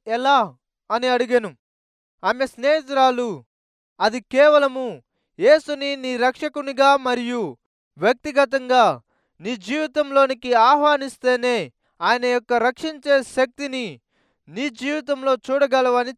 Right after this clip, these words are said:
చెప్పెను. ఈ రక్షణ శక్తిని గూర్చి నీకెలా తెలుసు?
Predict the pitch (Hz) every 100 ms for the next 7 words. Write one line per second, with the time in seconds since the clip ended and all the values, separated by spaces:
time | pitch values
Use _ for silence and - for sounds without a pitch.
0 | 262 240 240 202 123 _ _ _ _ _
1 | _ 180 233 240 254 - 330 311 269 269
2 | 240 294 269 262 240 262 254 170 120 _
3 | _ _ 180 262 294 285 285 262 254 247
4 | 226 262 160